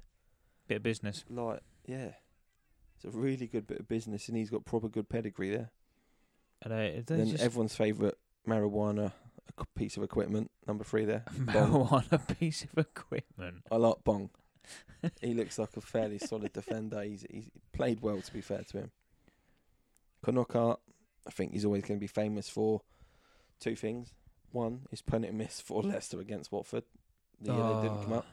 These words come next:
Speaker 1: yeah.
Speaker 2: And two, being lobbed by Alisson last week.
Speaker 1: Oh, yeah, he's
Speaker 2: You
Speaker 1: been
Speaker 2: know.
Speaker 1: made famous.
Speaker 2: But
Speaker 1: And then you got Mister Glenn Murray up front, who I think we can agree, Martin will probably agree, deserves an England call-up.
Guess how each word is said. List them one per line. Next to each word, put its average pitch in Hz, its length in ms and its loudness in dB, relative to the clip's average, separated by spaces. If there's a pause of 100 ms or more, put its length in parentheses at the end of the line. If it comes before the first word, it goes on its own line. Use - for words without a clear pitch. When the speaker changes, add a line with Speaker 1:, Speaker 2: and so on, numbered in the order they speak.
(140)
Speaker 1:
yeah. 104 420 0
Speaker 2:
And 107 140 0
two, 139 320 6
being - 240 8
lobbed 113 140 6
by 110 140 0
Alisson 107 340 -8
last 104 200 -10
week. 101 160 -10 (1200)
Speaker 1:
Oh, 123 380 8
yeah, 113 320 6
he's 110 260 -2 (140)
Speaker 2:
You 113 100 6
Speaker 1:
been - 80 6
Speaker 2:
know. 82 60 4
Speaker 1:
made 104 180 0
famous. 101 520 -2 (1300)
Speaker 2:
But 104 220 2 (300)
Speaker 1:
And 120 80 2
then 117 80 2
you 110 100 0
got 107 220 2 (180)
Mister 113 300 0
Glenn 107 220 2
Murray 107 260 2
up 90 100 -4
front, 107 260 -2
who 123 520 4
I 123 220 4
think 104 260 -4
we 107 160 -2
can 101 160 -8
agree, 98 400 -4
Martin 101 300 -4
will 90 80 -12
probably 95 320 -8
agree, 95 380 -8 (140)
deserves 101 520 -2
an 104 60 -8
England 92 300 -12
call-up. 92 380 -6